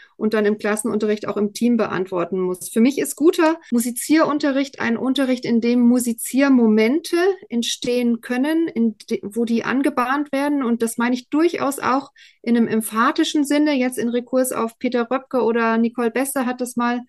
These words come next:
beschrieben, ein, ein, wo ein Musizieren stattfinden kann, bei dem man beteiligt ist,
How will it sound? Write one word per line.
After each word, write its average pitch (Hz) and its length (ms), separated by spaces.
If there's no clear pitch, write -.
beschrieben, 269 500
ein, 226 220
ein, 226 440
wo 214 460
ein 240 200
Musizieren 247 600
stattfinden 269 640
kann, 247 460
bei 226 200
dem 233 200
man 233 220
beteiligt 277 840
ist, - 380